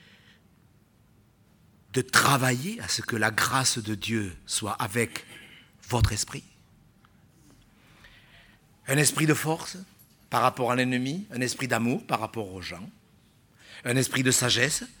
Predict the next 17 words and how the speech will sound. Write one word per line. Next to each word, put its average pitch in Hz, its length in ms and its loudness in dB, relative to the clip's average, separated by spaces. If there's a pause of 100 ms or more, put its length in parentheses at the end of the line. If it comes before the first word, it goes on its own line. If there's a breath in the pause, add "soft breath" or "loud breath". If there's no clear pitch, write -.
(140)
par 120 120 0
rapport 110 320 -2
à 101 60 -4
toutes - 260 -8
les 120 140 0
situations 107 560 -4
qu'on 104 140 -6
rencontre. 98 500 -12 (580 soft breath)
Parce - 120 -4
que 117 60 -2
des 107 100 0
situations, 110 540 -4
il 107 60 -2
y 104 40 -4
en 98 80 -4
a 113 80 -4 (300)
de 95 60 -14